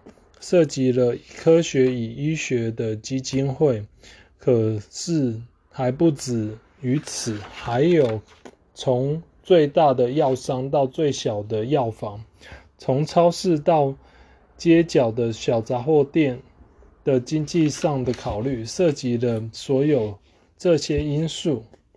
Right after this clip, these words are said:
哦，就基本上就是一个产业链的概念，哦，就是这种集体催眠的一个产业链的概念。嗯，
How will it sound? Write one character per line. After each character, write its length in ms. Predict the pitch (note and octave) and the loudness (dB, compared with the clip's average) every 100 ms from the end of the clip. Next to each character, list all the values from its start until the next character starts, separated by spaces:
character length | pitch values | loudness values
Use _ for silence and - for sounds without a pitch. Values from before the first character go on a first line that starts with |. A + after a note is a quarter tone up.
| _ | _
哦， 180 | D3 B2 A2 | -2 -2 0
就 320 | E3 E3 D3+ _ | 2 2 0 _
基 140 | - | -4
本 180 | F3+ C#3 | 0 2
上 160 | C#3+ D3+ | 0 0
就 80 | D3+ | 0
是 160 | D3+ | 0
一 60 | C#3 | 0
个 100 | C#3 | 0
产 220 | C#3+ B2 | -2 -4
业 140 | C3+ | -2
链 180 | C#3 C#3+ | 0 0
的 80 | A#2 | -2
概 200 | C3+ A#2+ | -2 -2
念， 220 | A#2+ G#2+ G2 _ _ | -4 -8 -12 _ _
哦， 220 | - A2 G#2 | -12 -10 -8
就 140 | B2 | -6
是 260 | A#2 C3 A#2 | -4 -2 -2
这 140 | B2 | -2
种 220 | B2 G#2 G2+ - - - - | -2 -2 -6 -14 -20 -20 -18
集 180 | - B2 | -2 0
体 120 | C#3 | 0
催 260 | A2 - B2 | -2 -2 -2
眠 180 | B2 G#2 | -2 -4
的 100 | G#2+ | -6
一 60 | G#2+ | -4
个 120 | A2+ | -4
产 260 | - A2+ A2+ | -6 -8 -4
业 80 | |
链 200 | A#2 A#2 | 0 0
的 80 | G2+ | -2
概 200 | F#2 G#2+ | -8 -10
念。 220 | G2+ G2+ F#2 _ _ _ _ _ _ - - - - _ - - _ _ - - - - - _ _ - | -8 -10 -12 _ _ _ _ _ _ -20 -20 -20 -20 _ -20 -20 _ _ -20 -20 -20 -20 -20 _ _ -8
嗯， 1200 | E3 D3 C#3 C3+ C3 B2+ B2+ C3 C3+ C3 B2+ B2+ | -4 -2 -2 -2 -4 -6 -8 -10 -12 -14 -14 -14